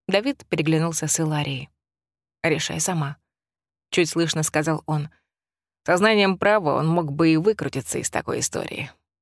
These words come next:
Этот чех слишком прямолинейный и честен, и вместе с тем простак, раз не просчитал заранее ходы своих недоброжелателей». Да и будь он дальновиднее, то не стал бы рассказывать о себе такие вещи.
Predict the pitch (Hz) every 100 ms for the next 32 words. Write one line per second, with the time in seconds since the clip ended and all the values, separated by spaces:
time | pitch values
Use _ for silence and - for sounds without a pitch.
0 | _ - 196 156 156 - 180 147 151 160
1 | - 160 156 170 165 160 175 180 165 160
2 | 156 - 180 165 - 139 - _ _ _
3 | _ _ - 220 190 196 - 165 185 175
4 | 160 170 175 - 190 196 165 160 160 160
5 | - - 156 180 165 156 160 196 143 104
6 | 139 147 170 - 131 143 - _ - 160
7 | 151 151 147 151 131 - - 165 - _
8 | _ _ _ 214 240 240 240 247 226 214
9 | 208 202 233 269 220 196 170 160 170 165
10 | 160 156 226 220 143 143 147 185 185 151
11 | 143 143 - 151 165 127 - 147 131 120
12 | - -